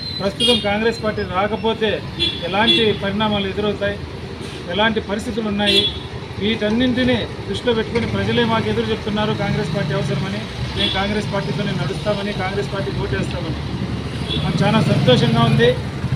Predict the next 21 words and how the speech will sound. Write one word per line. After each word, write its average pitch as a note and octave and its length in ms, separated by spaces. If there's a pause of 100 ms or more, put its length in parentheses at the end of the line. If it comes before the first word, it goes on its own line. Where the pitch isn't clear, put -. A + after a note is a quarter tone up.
ప్రజలందరూ A3+ 560
ఈ G#3 140
విధంగా A3 320
అర్థం A3 360
చేసుకుని G#3+ 320
కాంగ్రెస్ G3+ 580
పార్టీకి G3 540
బాసటగా F#3+ 420
నిలబడిన F3+ 340 (120)
దానివల్ల. D#3 300 (2250)
అదే C4 260
ప్రజలకు A#3+ 580 (1300)
ఇంకా G#3+ 180
అర్థం A#3 320
కాని A3+ 260
వాళ్లకు, A3 420 (280)
ప్రతి G3+ 260
ఒక్కరికి, A3+ 540 (1000)
మైనారిటీలకు, A3 800 (280)
ఎస్సీ, A3+ 300
ఎస్టీలకు, G#3+ 500